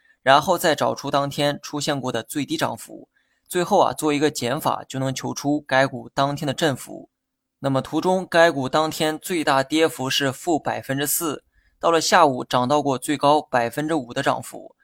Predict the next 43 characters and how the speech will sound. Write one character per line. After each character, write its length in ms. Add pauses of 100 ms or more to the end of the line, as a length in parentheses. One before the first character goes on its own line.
(240)
从 260
负 240
百 220
分 160
之 100
四 400
到 240
百 180
分 160
之 60
五， 300 (260)
这 140
个 80
幅 180
度 140
呢 200
是 200
百 260
分 140
之 100
九 240
左 160
右， 300 (320)
这 120
才 180
有 120
了 100
振 280
幅 200
等 280
于 100
百 240
分 180
之 160
九 160
点 160
零 160
二 120
的 100
这 100
个 120
数 160
据。 340